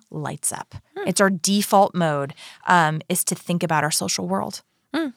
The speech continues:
Speaker 1: Which is really interesting. Um, so Aristotle was right when he famously noted that man is by nature a social
Speaker 2: I mean,
Speaker 1: animal.
Speaker 2: I do wanna say that
Speaker 1: Yeah.
Speaker 2: for most people doing math problems, there's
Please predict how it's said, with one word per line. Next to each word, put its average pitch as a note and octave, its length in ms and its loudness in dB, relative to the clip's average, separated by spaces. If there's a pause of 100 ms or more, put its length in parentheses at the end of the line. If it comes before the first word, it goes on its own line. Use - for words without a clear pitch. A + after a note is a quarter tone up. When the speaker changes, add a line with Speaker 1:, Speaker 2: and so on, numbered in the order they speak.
(160)
Speaker 1:
Which F#3+ 160 2
is F3 160 2
really D#3+ 220 4
interesting. E3+ 500 -4 (460)
Um, F#3+ 480 8
so G#3 240 6
Aristotle C#4+ 440 8
was A#3+ 160 4
right F#3 240 4
when G3+ 120 4
he F#3 40 4
famously F#3+ 460 2
noted E3+ 380 4
that F3 160 4
man F3 340 2
is G#3 160 -2
by G3+ 140 0
nature F3 320 -2
a G#3+ 40 0
social - 300 -4
Speaker 2:
I - 40 -6
mean, - 80 0
Speaker 1:
animal. - 200 4
Speaker 2:
I F#3 60 4
do F3 180 0
wanna C#3+ 220 0
say C3 240 0
that C3+ 240 0
Speaker 1:
Yeah. G3 100 6
Speaker 2:
for D#3+ 60 6
most D3+ 260 0
people D#3 240 -4
doing C#3+ 300 -4
math B2 240 -2
problems, C#3+ 680 -2 (720)
there's D3+ 260 4